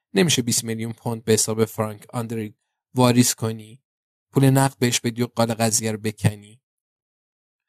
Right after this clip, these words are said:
لومکس میگه: «حساب کتاب ما نقدی نیست. اون الماسا هم قراره به یکی دیگه برسه. منم می‌تونم، من می‌تونم از مکزیکیا دزدی کنم و پول مافیا رو بدم. بعد از صربستانیا دزدی کنم و پول مکزیکیا رو بدم.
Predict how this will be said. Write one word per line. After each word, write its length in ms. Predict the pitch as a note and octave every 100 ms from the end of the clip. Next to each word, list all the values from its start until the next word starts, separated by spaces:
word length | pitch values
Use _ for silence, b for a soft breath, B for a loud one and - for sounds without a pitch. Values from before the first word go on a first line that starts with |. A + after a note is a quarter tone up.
| _ _ _
لومکس 400 | A#2+ A#2+ - -
میگه: 280 | A2+ A2+ A2
«حساب 400 | G#2+ - A2+ G2+
کتاب 340 | A2 G2+ G#2+
ما 220 | A2 A2+ A#2
نقدی 460 | A2 G2 _ A2+
نیست. 540 | G#2 G2 - - _ _
اون 140 | - A#2+
الماسا 460 | G#2+ G#2 G2+ A#2
هم 80 | A2
قراره 360 | G#2+ G#2 G2+ G#2+
به 120 | G#2+
یکی 240 | G2 -
دیگه 280 | A2+ G2+ G#2+
برسه. 460 | G2+ E2+ - - _ _ _ _ _ _ _
منم 220 | C#3 D3+
می‌تونم، 460 | D#3 D3+ D3+ D3+ D3+ _ _ _ _
من 160 | D3 D#3+
می‌تونم 360 | E3 - D#3+ C#3+
از 180 | G#2
مکزیکیا 520 | G#2+ G#2 - G#2+ B2 C3
دزدی 320 | A2 G#2+ -
کنم 300 | C3+ C#3 C3+
و 60 | B2+
پول 200 | - C3
مافیا 380 | B2 G2 - G#2
رو 100 | A2
بدم. 320 | A2+ F#2 - _ _ _
بعد 180 | A2+ A2
از 120 | A2
صربستانیا 720 | - A2 G#2 G2+ - G#2+ A#2+ D3
دزدی 300 | C#3+ - C#3
کنم 300 | C3 B2+ B2+
و 60 |
پول 220 | B2 A#2 A#2
مکزیکیا 640 | G#2 - G2 - G2+ F#2
رو 100 | E2
بدم. 280 | E2 -